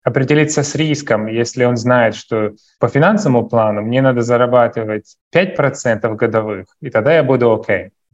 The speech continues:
Если меньше, то у меня будет shortfall, мне надо будет как-то дольше работать или с другого места брать.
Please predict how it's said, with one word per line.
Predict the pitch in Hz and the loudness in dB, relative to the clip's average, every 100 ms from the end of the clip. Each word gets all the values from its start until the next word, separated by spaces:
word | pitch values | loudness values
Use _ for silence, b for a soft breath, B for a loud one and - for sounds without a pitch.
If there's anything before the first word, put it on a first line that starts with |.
| _ | _
Если | 117 117 117 139 | 0 2 2 2
меньше, | 143 185 214 208 135 107 104 107 - | 4 4 2 2 0 0 0 -8 -2
то | 131 147 147 | 2 4 2
у | |
меня | 139 147 | 2 2
будет | 139 135 | 2 -2
shortfall, | - 127 123 - 117 | 0 -2 -2 -2 -2
мне | 117 117 | -2 -2
надо | 117 117 113 | 0 0 0
будет | 110 113 107 | 0 -2 -2
как-то | 113 98 113 110 110 - _ | -6 -4 -2 0 -2 -8 _
дольше | 123 110 123 123 117 | -8 0 0 0 -2
работать | 113 110 110 107 | -2 0 -2 -4
или | 104 | -8
с | |
другого | 98 110 110 107 | -2 0 2 0
места | 107 107 - 107 | 0 -4 -4 -4
брать. | 101 101 | -2 -2